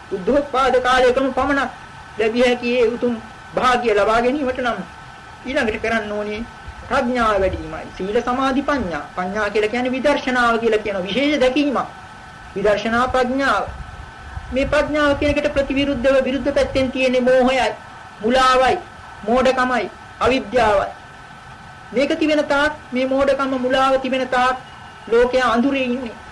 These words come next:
මුලාව කියන එක, මෝහය කියන එක අන්ධකාරයට සමානයි. ප්‍රඥාව කියන එක ආලෝකයට සමානයි. මේ දෙක අතර වෙනස ඒ තුලින් වටහා ගන්න පුළුවන්. එතකොට මේ, මේ මුලාව ඉවත් කරලා, මේක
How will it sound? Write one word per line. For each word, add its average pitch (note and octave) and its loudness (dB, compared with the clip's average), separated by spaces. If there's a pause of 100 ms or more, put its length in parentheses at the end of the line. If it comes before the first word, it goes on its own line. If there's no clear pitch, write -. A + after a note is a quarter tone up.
(680)
මුලාව A3 2
කියන C4 0
එක, C4+ -2 (180)
මෝහය A3 0
කියන C4 -2
එක C4 -2 (120)
අන්ධකාරයට C4 2
සමානයි. G3+ -4 (500)
ප්‍රඥාව C4+ 0
කියන A#3+ 0
එක A3+ -2
ආලෝකයට A3 4
සමානයි. G#3 -6
මේ A#3 0
දෙක B3+ 2
අතර A#3+ 2
වෙනස A3 -4
ඒ G#4 6
තුලින් G#3 -4
වටහා G#3+ 0
ගන්න G3+ -2
පුළුවන්. B3 -2 (400)
එතකොට D4 -2
මේ, D4 0
මේ C#4 0
මුලාව C#4+ 4
ඉවත් D4 0
කරලා, C4+ 2 (800)
මේක G#3+ -4